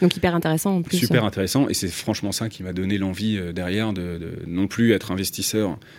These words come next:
Speaker 2: et travailler avec des entrepreneurs, mais être entrepreneur moi-même, quoi.
Speaker 1: Et donc
Speaker 2: Et
Speaker 1: petit à petit, vous
Speaker 2: petit
Speaker 1: avez
Speaker 2: à petit,
Speaker 1: vraiment,
Speaker 2: finalement, il y a,
Speaker 1: euh,
Speaker 2: il y a
Speaker 1: fait
Speaker 2: quand même
Speaker 1: votre,
Speaker 2: un,
Speaker 1: euh,
Speaker 2: Il y a, il y a,
Speaker 1: Il y a un
Speaker 2: il y a
Speaker 1: fil
Speaker 2: vraiment,
Speaker 1: conducteur.
Speaker 2: il y a un vrai fil conducteur.
Speaker 1: Ouais.
Speaker 2: Il y a un vrai fil conducteur. Je voulais me former, puis progressivement, le passage de Goldman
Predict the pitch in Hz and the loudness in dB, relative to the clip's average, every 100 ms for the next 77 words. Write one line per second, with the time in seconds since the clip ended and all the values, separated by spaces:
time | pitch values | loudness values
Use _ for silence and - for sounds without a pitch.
0 | - - _ - 90 - 95 104 - 110 | -20 -20 _ -8 -8 -4 0 2 4 2
1 | 95 92 92 - - 92 110 101 85 87 | 2 0 -2 -4 -2 0 0 -2 -4 -6
2 | 87 - - - 82 87 - - - 85 | -8 -10 -12 -10 -8 -8 -10 -10 -6 -4
3 | 90 95 98 82 76 - - - 220 226 | 0 0 0 -2 -10 -14 -10 6 8 8
4 | 226 - - 277 - 285 302 262 226 214 | 6 4 4 0 2 4 6 6 6 8
5 | 214 247 262 269 233 214 - - 311 - | 6 6 6 8 8 8 8 8 8 6
6 | 107 110 - 151 120 110 165 165 - - | 4 4 6 6 6 4 2 -2 -6 -18
7 | - - - - - - 101 123 120 110 | -20 -20 -20 -16 -6 -4 2 4 6 6
8 | 208 113 107 143 247 - 165 123 131 127 | 6 6 8 8 6 6 6 8 6 4
9 | 131 170 170 147 135 127 92 131 151 104 | 2 0 0 4 6 6 4 4 6 0
10 | 85 104 104 123 127 127 107 98 127 131 | -2 0 2 2 2 0 0 0 0 0
11 | 101 104 - 101 113 139 104 - 113 104 | 2 -2 -2 -2 0 0 -2 -2 -2 -2
12 | - 104 117 110 95 98 110 98 98 104 | -6 -4 -2 -2 -2 -4 -4 -4 -4 -4
13 | 107 98 | -4 -4